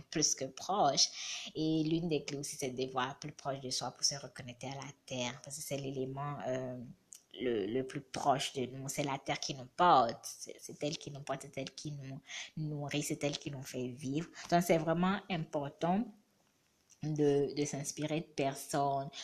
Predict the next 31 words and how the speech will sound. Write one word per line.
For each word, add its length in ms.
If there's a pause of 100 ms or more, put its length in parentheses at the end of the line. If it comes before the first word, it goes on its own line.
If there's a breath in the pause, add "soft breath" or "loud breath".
(100)
que 60
ce 160
soit 160 (160)
nos, 260 (120)
des 260
personnes 300
dans 100
notre 180
famille, 460
des 100
personnes 680 (200 loud breath)
parmi 320
nos 260
amis 540 (200 loud breath)
ou 80
des 160
personnalités. 1120 (220)
Carrément, 420
moi, 220
j'ai 180 (100)
beaucoup, 440
par 260
exemple, 400 (220 loud breath)
je, 420
j'ai 160
beaucoup 340
de, 400
de 120 (120)
personnalités 1120 (460)
qui... 680
Euh, 540